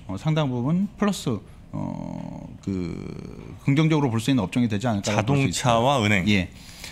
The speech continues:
Speaker 1: 아, 은행 업종 같은 경우는 좀 불확실성의 부분도 있습니다.
Speaker 2: 네.
Speaker 1: 그러니까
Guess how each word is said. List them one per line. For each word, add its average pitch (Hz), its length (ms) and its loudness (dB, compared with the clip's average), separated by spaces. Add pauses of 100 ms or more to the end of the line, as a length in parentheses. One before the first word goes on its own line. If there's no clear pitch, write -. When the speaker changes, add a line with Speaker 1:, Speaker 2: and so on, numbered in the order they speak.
(340)
Speaker 1:
아, 95 280 0
은행 151 240 4
업종 190 260 4
같은 185 760 0
경우는 156 1120 4 (1080)
좀 175 140 4
불확실성의 170 520 2
부분도 123 320 2
있습니다. 90 480 0 (220)
Speaker 2:
네. 98 380 0
Speaker 1:
그러니까 113 360 2